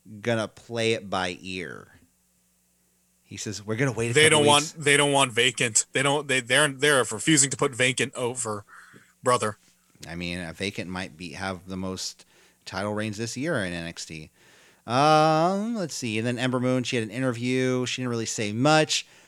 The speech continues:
Speaker 1: besides that she found out who she is and, uh, she wanted to be back on N X T.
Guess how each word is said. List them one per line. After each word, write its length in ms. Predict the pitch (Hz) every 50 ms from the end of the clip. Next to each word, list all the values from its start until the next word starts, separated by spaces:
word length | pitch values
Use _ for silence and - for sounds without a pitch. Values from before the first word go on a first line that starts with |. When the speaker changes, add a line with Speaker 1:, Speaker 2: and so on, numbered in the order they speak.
| _ _ -
Speaker 1:
besides 540 | 131 123 - 147 139 135 135 135 117 113 123
that 200 | 131 123 101 -
she 220 | - 151 165 175
found 340 | - - 180 196 220 233 214
out 160 | 214 214 202
who 100 | 208 220
she 280 | 202 - 220 220 202 175
is 340 | 202 208 214 196 160 113
and, 180 | 120 113 107 104
uh, 300 | 104 104 104 101 104 104
she 160 | 110 - -
wanted 220 | 147 156 160 165 160
to 60 | 160
be 40 | 151
back 240 | 151 151 147 147
on 100 | 151 139
N 80 | 127 127
X 200 | 123 123 - -
T. 240 | - 92 76 69